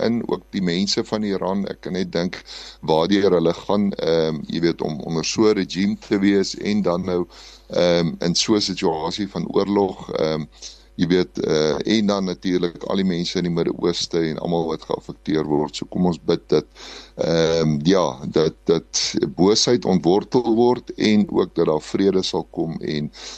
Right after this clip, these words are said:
ek dink die wêreldekonomie het dringend nodig dat dit sal stabiliseer. Ehm, ek loop sommer oor na die derde punt toe. Ehm, ja, dis, ehm, verbasend eintlik die aankondiging wat gemaak is dat daar, lyk my, diesel is oorverhaal, eh, Anton, so daar,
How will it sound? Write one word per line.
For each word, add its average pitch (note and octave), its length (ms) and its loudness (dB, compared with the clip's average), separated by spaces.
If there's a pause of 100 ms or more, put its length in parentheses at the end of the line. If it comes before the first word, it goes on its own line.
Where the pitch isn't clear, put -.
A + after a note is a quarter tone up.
(140)
ek - 160 -2
dink G2+ 160 2
die G2+ 80 4
wêreldekonomie F#2 960 4
het E2 180 -2
dringend G2 440 0
nodig F2+ 520 0
dat E2 180 0
dit E2 160 -2
sal E2+ 200 -2
stabiliseer. E2+ 840 0 (440)
Ehm, F#2 540 2
ek E2+ 280 -4
loop G2 300 2
sommer B2 220 2
oor A#2+ 180 2
na G#2 180 0
die F#2+ 120 -2
derde F2 420 -2
punt F#2+ 320 -6
toe. G2+ 220 -4
Ehm, F2+ 460 0 (480)
ja, G#2+ 280 2
dis, F#2+ 360 2
ehm, F#2+ 380 4 (180)
verbasend G2+ 680 -2
eintlik A2 400 -2
die F#2+ 160 -2
aankondiging A2+ 720 0
wat G2 200 0
gemaak F2+ 420 2
is A2 200 -4
dat F#2 160 0
daar, F2 240 0 (340)
lyk F#2 220 -2
my, A#2+ 120 4
diesel G#2 480 4
is - 220 -2
oorverhaal, G#2 840 0
eh, D#2+ 240 -2
Anton, G2 400 -2
so F#2 280 2
daar, E2+ 420 0